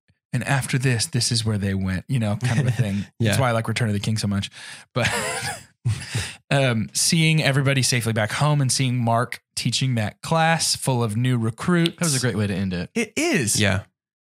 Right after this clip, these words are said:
Speaker 1: And I thought it was just a really kind of wholesome ending to this stressful movie.
Speaker 3: Yeah.
Speaker 2: <laughs> Yes.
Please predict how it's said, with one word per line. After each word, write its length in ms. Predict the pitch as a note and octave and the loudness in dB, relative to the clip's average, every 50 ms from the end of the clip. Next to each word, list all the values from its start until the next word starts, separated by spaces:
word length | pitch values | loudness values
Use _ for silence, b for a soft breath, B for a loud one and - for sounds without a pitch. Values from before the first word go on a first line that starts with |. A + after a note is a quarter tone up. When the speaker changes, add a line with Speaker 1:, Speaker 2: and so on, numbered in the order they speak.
| _ _ _ | _ _ _
Speaker 1:
And 300 | G3 G#3 G#3 G3 F3+ - - _ | 0 2 2 0 0 -4 -6 _
I 100 | - F#3 | -2 -2
thought 200 | F#3+ - A#3 A#3+ A#3+ | 2 2 2 2 4
it 60 | G3+ | 2
was 120 | G3+ F#3 | 2 2
just 200 | E3+ F#3+ F3+ - - _ _ _ _ _ _ _ _ _ _ _ _ | 2 0 0 -2 -4 _ _ _ _ _ _ _ _ _ _ _ _
a 100 | D#3+ E3 | 0 2
really 800 | D3+ B2 A#2 A2+ B2+ C#3 D3 D3+ D3+ D3+ D#3 D3+ C#3+ C3 - _ _ _ _ _ _ _ | 2 2 0 0 2 2 4 4 4 4 4 4 2 0 -4 _ _ _ _ _ _ _
kind 160 | - - E3 | -2 0 0
of 80 | D3+ B2 | 2 0
wholesome 580 | - - - - D#3 D3+ C#3 - F3+ E3 D#3 | -2 -2 0 2 2 2 2 2 2 2 2
ending 480 | C#3 - B2+ C#3+ C#3+ D3 D3 C#3 C3+ C#3 | 2 2 0 0 2 0 0 0 0 0
to 100 | C#3+ - | 0 0
this 160 | C3+ C3 A#2+ - | 0 0 0 0
stressful 800 | - - - - - - - D3 B2+ - - - - D3+ C#3 | 0 -2 -2 -4 -4 0 0 0 0 0 -2 -2 0 0 0
movie. 400 | B2+ A#2 A2+ A#2 C3+ C3+ A#2+ G#2+ | 2 2 2 2 2 0 0 0
Speaker 3:
Yeah. 280 | F#2+ G#2 G2+ F#2 F#2 E3+ - - | -2 -2 -2 0 -2 -2 -2 -2
Speaker 2:
<laughs> 120 | - - | -4 -2
Yes. 600 | - B2 G#2 - - - - - - - - - | -2 -2 0 -2 -4 -4 -2 -4 -2 -4 -4 -6